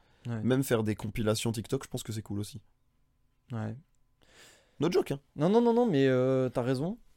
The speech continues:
Speaker 1: T'as raison, mais, euh, je sais pas si j'ai vraiment le temps. Peut-être que je ferai quand j'aurai plus à fac, tu vois.
Speaker 2: Ouais, je comprends. Parce que, tu vois, euh, non, mais je suis d'accord que par contre, par contre, c'est un vrai temps alloué.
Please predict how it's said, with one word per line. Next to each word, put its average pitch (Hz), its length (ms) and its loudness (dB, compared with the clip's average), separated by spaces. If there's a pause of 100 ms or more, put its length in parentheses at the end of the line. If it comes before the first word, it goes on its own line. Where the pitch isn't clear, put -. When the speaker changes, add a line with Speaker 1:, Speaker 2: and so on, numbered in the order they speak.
(140)
Speaker 1:
T'as 131 80 -2
raison, 127 360 -2
mais, 127 200 -2
euh, 120 480 0
je 113 160 -6
sais 117 80 -4
pas 135 120 -6
si 135 140 -6
j'ai 117 80 -4
vraiment 117 280 -4
le 113 60 -8
temps. 127 220 -6
Peut-être 151 220 0
que 143 120 -4
je 117 160 -2
ferai 131 320 -2
quand 110 480 -6 (520)
j'aurai 117 240 -4
plus 117 160 -2
à 117 80 0
fac, 139 220 -8
tu - 80 -12
vois. - 100 -10 (320)
Speaker 2:
Ouais, 64 80 -6 (520)
je - 80 -18
comprends. 98 400 -10 (200)
Parce 107 140 -12
que, 87 680 -4
tu - 160 -16
vois, 101 160 -6
euh, 90 320 -4 (500)
non, 131 80 -2
mais 135 40 0
je 135 60 -6
suis 110 60 -2
d'accord 120 220 -6
que - 80 -6
par 101 120 -6
contre, 120 220 -8
par 107 120 -2
contre, 139 140 -6
c'est 120 80 -2
un 101 80 0
vrai 101 180 -2
temps 123 160 -2
alloué. 98 240 -2